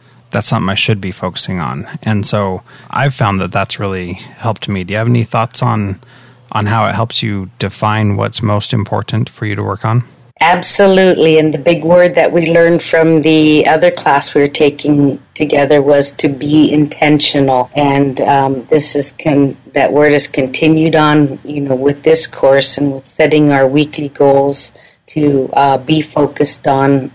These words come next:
Speaker 2: what is most important and not get caught up into the day-to-day things that, that, that go on.
Speaker 1: Yeah, the emergencies that so often take us away from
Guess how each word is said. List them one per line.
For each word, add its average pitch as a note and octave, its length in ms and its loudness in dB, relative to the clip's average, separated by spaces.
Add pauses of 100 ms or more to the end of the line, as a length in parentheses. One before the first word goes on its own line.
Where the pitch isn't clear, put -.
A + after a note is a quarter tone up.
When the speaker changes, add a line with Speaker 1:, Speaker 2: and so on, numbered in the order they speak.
Speaker 2:
what D3 320 0
is D3 200 0
most C#3+ 380 0
important C#3+ 840 -2 (220)
and D3+ 140 2
not D3 260 0
get - 240 0
caught D3 240 0
up D3+ 220 0
into D3 260 0
the C#3 160 0
day-to-day C#3 1040 2 (140)
things C#3+ 380 2
that, - 360 -2
that, - 300 -12
that - 240 -4
go C#3 220 2
on. C3 280 -2 (300)
Speaker 1:
Yeah, G#2+ 180 -6
the G#2+ 160 -4
emergencies G#2 720 -2
that - 120 -8
so G#2+ 220 0
often G2+ 380 -2
take - 300 -6
us G2 180 -4
away G2 300 -6
from F#2+ 500 -8